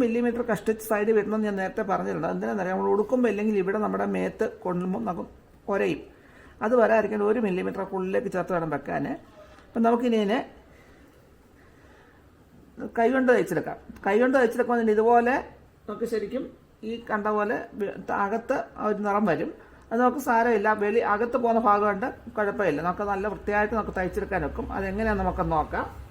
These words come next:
അതിനായിട്ട് നമ്മളന്ന് മെഷീനെ തയ്ച്ചപ്പോൾ മേളിലെത്തിരുന്ന നൂലാണിത്. മേളിലത്തെ ആ മെഷീൻ നൂല് തന്നെയാണ്. അത് നമുക്ക് ഞാൻ രണ്ട് പിണിക്ക് എടുത്തിട്ടുണ്ട്. നാല് പിണിയായി കഴിയുമ്പം വല്ലാണ്ട് നിറം എടുത്തറിയിക്കും ഇവിടെ. ഇത് രണ്ട് പിണിയാകുമ്പം അറിയത്തില്ല. അപ്പോൾ ആ രണ്ട്,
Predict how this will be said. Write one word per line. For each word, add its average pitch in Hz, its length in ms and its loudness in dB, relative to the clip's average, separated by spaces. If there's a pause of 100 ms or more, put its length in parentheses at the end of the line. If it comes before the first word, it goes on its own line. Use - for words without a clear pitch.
(3000)
അതിനായിട്ട് 240 400 -4
നമ്മളന്ന് 240 360 0 (180)
മെഷീനെ 247 320 -2
തയ്ച്ചപ്പോൾ 247 340 0
മേളിലെത്തിരുന്ന 233 560 -2
നൂലാണിത്. 190 500 -2
മേളിലത്തെ 196 320 -4
ആ - 0 - (140)
മെഷീൻ 220 320 -2
നൂല് 220 200 0
തന്നെയാണ്. 170 320 -2 (500)
അത് 226 160 2
നമുക്ക് 226 280 0
ഞാൻ 220 100 0 (140)
രണ്ട് 233 320 2
പിണിക്ക് 208 240 0
എടുത്തിട്ടുണ്ട്. 180 320 -2
നാല് 220 240 0
പിണിയായി 208 260 -2
കഴിയുമ്പം 196 320 -4
വല്ലാണ്ട് 196 340 -4 (100)
നിറം 190 220 -2 (200)
എടുത്തറിയിക്കും 170 500 -4
ഇവിടെ. 131 160 -6 (140)
ഇത് 220 160 -4
രണ്ട് 233 220 0
പിണിയാകുമ്പം 220 360 2 (120)
അറിയത്തില്ല. 214 420 0 (200)
അപ്പോൾ 202 180 -4
ആ 208 120 -2
രണ്ട്, 220 240 0